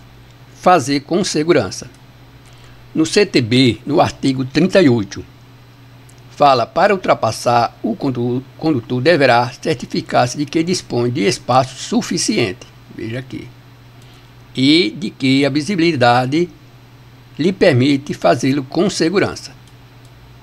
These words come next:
Então, a alternativa correta é a letra D. Vamos à próxima questão. Questão vinte e seis. O veículo que estiver à direita de outro terá preferência de passagem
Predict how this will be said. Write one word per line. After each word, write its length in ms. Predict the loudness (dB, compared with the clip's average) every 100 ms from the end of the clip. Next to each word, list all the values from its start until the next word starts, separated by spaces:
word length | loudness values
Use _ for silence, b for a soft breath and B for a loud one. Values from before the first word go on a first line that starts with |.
| -20 -20 -20 -20 -20 -20
Então, 460 | -16 -14 -10 -8 -10 -12 -12
a 40 |
alternativa 540 | -8 -6 -6 -6 -10
correta 480 | -8 -6 -4 -4 -4
é 20 |
a 40 | -6
letra 520 | -4 -6 -8 -8 -8
D. 380 | -6 -4 -6 -6 -14 -20 -20 -20 -20 -20 -20 -20 -20 -20 -20 -10
Vamos 200 | -6 -4
à 80 | -2
próxima 360 | 0 0 -2
questão. 360 | -4 -8 -10 -14 -16 -20 -20 -20 -20 -20 -20 -20 -20 -20 -10
Questão 360 | -6 -2 2 2
vinte 180 | 0 0
e 20 |
seis. 440 | 0 0 0 -8 -10 -4
O 100 | 0
veículo 460 | 2 2 0 -4
que 100 | -4
estiver 340 | -4 -2 0 2
à 60 |
direita 400 | 0 -4 -6 -6
de 160 | -4 -2
outro 340 | -2 -6 -14
terá 480 | -2 2 4 4 2 -10 -14 -4
preferência 640 | -4 -2 0 0 0 -4
de 60 | -4
passagem 580 | -2 -2 0 0 -2